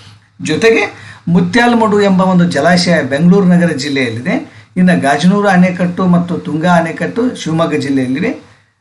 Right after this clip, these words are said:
ಜೊತೆಗೆ ಮೈಸೂರು ಅರಸರು ಅನೇಕ ಅಣೆಕಟ್ಟುಗಳನ್ನು ಕಟ್ಟಿಸಿದ್ರು. ಅದರಲ್ಲಿ ವಾಣಿ ವಿಲಾಸ ಅಣೆಕಟ್ಟು ಅಂತ ಒಂದು ನೀರಾವರಿ ಯೋಜನೆ ಆಗಿತ್ತು.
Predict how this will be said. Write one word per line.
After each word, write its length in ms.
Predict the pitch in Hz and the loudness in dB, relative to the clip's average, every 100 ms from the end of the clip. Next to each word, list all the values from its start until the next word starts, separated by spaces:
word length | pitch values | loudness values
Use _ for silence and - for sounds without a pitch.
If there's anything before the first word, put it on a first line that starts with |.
| _ _ - | _ _ -6
ಜೊತೆಗೆ 560 | 180 226 214 170 240 - - _ _ _ _ _ _ 156 | 0 2 2 0 -4 -10 -20 _ _ _ _ _ _ -2
ಮೈಸೂರು 440 | 175 214 208 254 | 0 2 4 4
ಅರಸರು 380 | 233 208 - 208 | 4 0 0 -2
ಅನೇಕ 480 | 185 160 208 233 233 240 - - | -2 0 2 0 0 -2 -2 -4
ಅಣೆಕಟ್ಟುಗಳನ್ನು 840 | 156 196 196 180 180 175 165 160 | -2 -2 -2 -2 2 2 0 -4
ಕಟ್ಟಿಸಿದ್ರು. 640 | 143 135 180 131 247 277 - | -6 -6 -6 -2 -2 -4 -6
ಅದರಲ್ಲಿ 340 | 175 131 127 180 | -2 0 0 -2
ವಾಣಿ 360 | 147 160 226 | 0 2 2
ವಿಲಾಸ 320 | 220 202 190 180 | 0 0 0 0
ಅಣೆಕಟ್ಟು 460 | 175 175 175 - | 0 0 -4 -4
ಅಂತ 220 | 160 160 | -6 -4
ಒಂದು 280 | 170 160 151 | -4 -4 -6
ನೀರಾವರಿ 460 | 135 143 175 175 160 | -6 0 2 2 0
ಯೋಜನೆ 300 | 143 147 139 | -4 -4 -6
ಆಗಿತ್ತು. 420 | 131 135 254 254 | -6 -6 -4 -4